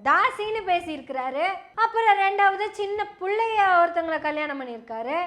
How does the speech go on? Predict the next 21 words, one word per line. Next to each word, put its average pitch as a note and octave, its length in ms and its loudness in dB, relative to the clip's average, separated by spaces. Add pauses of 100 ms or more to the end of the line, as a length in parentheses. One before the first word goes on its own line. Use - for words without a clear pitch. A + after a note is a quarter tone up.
(140)
இப்பேற்பட்ட A4+ 680 0
ராமசாமி G4+ 720 0
நீங்கெல்லாம் F#4 400 2
எப்படி G4 260 -2
சொல்லலாம் E4+ 480 0
பெரியார்னு? D#4+ 640 -2 (180)
பெண் A#4 180 0
விடுதலைக்கு A#4 520 -2
வேண்டி A4 320 -4
என்னத்தை A4+ 300 -6 (120)
புடுங்கினாருன்னு A4+ 600 -2
சொல்லுங்க. D#4 680 -2 (200)
யோசிச்சு G4 420 -2
பாருங்க, C#4+ 340 -2 (440)
மாமியாரை F4 640 2
விட F4 460 4
வயசுல D4+ 500 -6
மூத்த G4 440 -2
மருமகன் E4 720 -2
எங்கேயாவது C4+ 600 -2
இருப்பாங்களா? F#4 480 -4